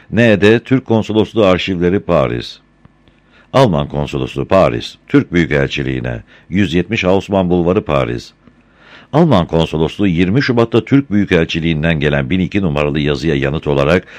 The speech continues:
Yahudi dinine mensup iki Türk vatandaşı Isaac Bitran ve Hermann Rothenberg'in Drancy kampından on iki Mart bin dokuz yüz kırk üç günü serbest bırakıldıklarını bildirir. Mühür Alman Konsolosluğu Paris. Konsolosluk tutanağı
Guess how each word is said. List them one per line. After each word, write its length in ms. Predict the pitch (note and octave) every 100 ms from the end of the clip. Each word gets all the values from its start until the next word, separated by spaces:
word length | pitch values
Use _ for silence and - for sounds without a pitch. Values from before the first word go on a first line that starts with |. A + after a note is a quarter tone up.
| -
Yahudi 440 | F2+ A#2 A#2+ B2 C#3
dinine 380 | B2+ A2 A2 F#2+
mensup 420 | F2+ E2+ F#2+ D#2+
iki 180 | E2+ G#2
Türk 220 | G2 E2+
vatandaşı 500 | E2+ E2+ E2 D#2 F#2
Isaac 400 | - B2 A#2 A#2
Bitran 440 | G2 A#2+ G#2 G#2 G2
ve 120 | E2+
Hermann 380 | G#2+ A2+ F#2+ E2+
Rothenberg'in 840 | F#2 - D#2 C2+ C#2 A#1+ D#2+ F#2+ - - - _ E2+
Drancy 400 | G2 C3+ C#3 B2
kampından 480 | B2 A#2+ A#2 A2 D2+
on 100 | G#2
iki 160 | D2+
Mart 240 | C#2 C#2 C#2+
bin 160 | F#2
dokuz 200 | E2+ G#2+
yüz 80 | -
kırk 220 | F#2+ -
üç 140 | A#2 -
günü 180 | E2
serbest 440 | D#2 F#2 E2+ F#2+ E2+
bırakıldıklarını 760 | E2 D#2 D#2 D2 D#2 D2+ E2+
bildirir. 540 | D2 B1 B1+ B1 A#1 - _ _ _ - -
Mühür 360 | G2 B2+ D#3 C3+
Alman 340 | - B2+ E2 D#2
Konsolosluğu 720 | D#2 D#2 D2 C#2+ - D2+ C#2+
Paris. 500 | G2 D2+ B1 A#1+ - _ _ _ _ _
Konsolosluk 560 | G2 F2+ G2+ F#2+ A2+
tutanağı 500 | - E2 F2 E2+ G2+